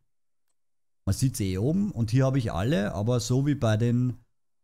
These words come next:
ähm, Brustschutz eben, hier fehlen mir welche, wenn ich sehe, neunzehn von vierundzwanzig, ähm, ja, doch etliches in Summe, fünfunddreißig Blaupausen,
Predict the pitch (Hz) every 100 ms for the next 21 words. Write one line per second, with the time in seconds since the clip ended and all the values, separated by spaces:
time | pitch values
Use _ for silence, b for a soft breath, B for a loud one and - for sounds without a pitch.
0 | - 101 110 113 113 113 113 _ _ _
1 | _ 127 147 - 180 180 165 156 151 156
2 | - - _ _ _ _ - 143 143 135
3 | 139 127 127 123 131 117 113 110 110 117
4 | 117 - - 98 98 123 110 117 107 113
5 | 131 127 107 104 113 110 123 113 - -
6 | _ _ _ _ _ _ _ - 95 104
7 | 107 107 110 - _ _ _ _ 92 123
8 | 135 107 117 104 107 151 135 190 - -
9 | - - _ _ _ _ - 123 - 139
10 | 151 170 170 - _ - 147 175 170 160
11 | 123 95 110 110 - 151 - - - _
12 | _ _ - 90 98 120 - 117 110 113
13 | 110